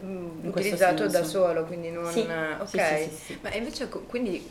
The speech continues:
Speaker 1: mm, ascoltando quello che mi state raccontando, se utilizzarla una formulazione del genere come dopo sole avrebbe senso?
Speaker 2: Sì,
Speaker 1: O,
Speaker 2: sì,
Speaker 1: ok,
Speaker 2: assolutamente sì.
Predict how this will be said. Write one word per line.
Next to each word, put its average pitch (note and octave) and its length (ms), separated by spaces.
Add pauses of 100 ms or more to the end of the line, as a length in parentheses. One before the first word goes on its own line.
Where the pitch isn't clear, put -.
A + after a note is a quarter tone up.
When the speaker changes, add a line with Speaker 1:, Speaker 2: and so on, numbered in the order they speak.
(120)
Speaker 1:
mm, D#3+ 200
ascoltando F3+ 560
quello G3 200
che G3 80
mi F#3+ 120
state F#3+ 220
raccontando, G#3 1160 (260)
se F#3+ 540
utilizzarla F#3+ 840
una E3 280
formulazione F3+ 560
del F#3+ 80
genere D3+ 380
come E3+ 220
dopo E3 240
sole F3+ 380
avrebbe D3+ 380
senso? E3+ 800
Speaker 2:
Sì, - 180
Speaker 1:
O, D#3+ 160
Speaker 2:
sì, D#3 160
Speaker 1:
ok, D3+ 320
Speaker 2:
assolutamente D#3 720
sì. F3 200